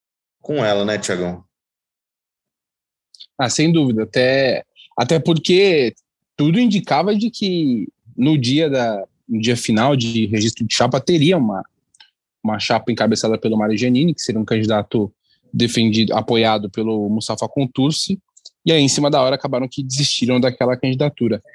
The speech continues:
Speaker 2: É, é diferente do que o Palmeiras viveu em dois mil e dezesseis, quando Maurício Gagliotti era candidato único. Naquele momento, de fato,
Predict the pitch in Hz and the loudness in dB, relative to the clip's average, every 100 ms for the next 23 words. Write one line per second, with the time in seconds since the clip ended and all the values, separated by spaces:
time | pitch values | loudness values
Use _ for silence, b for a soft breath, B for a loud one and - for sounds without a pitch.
0 | B B - 113 107 95 - - 135 156 | B B -2 2 2 2 0 0 2 2
1 | 147 160 180 220 - 135 120 - - 98 | 2 2 4 2 0 -2 -2 -4 -14 -18
2 | _ 123 127 127 156 143 135 143 131 127 | _ -4 -4 0 0 2 2 2 0 0
3 | 135 135 123 135 127 135 123 - 151 190 | 0 0 0 -2 -2 -4 -2 0 0 0
4 | - - - 127 127 127 127 131 127 123 | -4 -8 -2 0 2 0 0 0 -2 -2
5 | 120 131 120 120 120 113 127 160 - 180 | -4 -4 -2 -2 -2 -2 0 -2 -4 -12
6 | B B B 127 123 156 143 143 147 147 | B B B -2 0 2 0 2 0 -2
7 | 143 180 - 160 185 - | -4 -4 -2 0 -2 -4